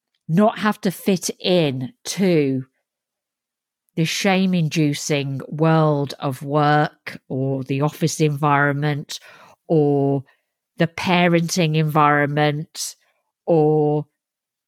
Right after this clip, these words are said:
being correct and normal, well, forget it.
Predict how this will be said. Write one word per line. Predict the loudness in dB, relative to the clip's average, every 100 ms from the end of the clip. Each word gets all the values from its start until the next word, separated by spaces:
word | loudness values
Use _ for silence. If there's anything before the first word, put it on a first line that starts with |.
| 0
being | 2 0
correct | -2 -4 0 0 0 -8 -16 -16 -4
and | 0 0 0 -6 -8 -10 -14 _ _ _ _ _ _ _ _ -20 _ -14
normal, | -4 0 2 2 0 0 -2 -4 _ _ _ _ _ _ _ _ _ _ _ _ _ _ _ _ _ _ _ _ _ _ _ _ _ -6
well, | 0 0 -2
forget | -4 -4 -2 -2
it. | -4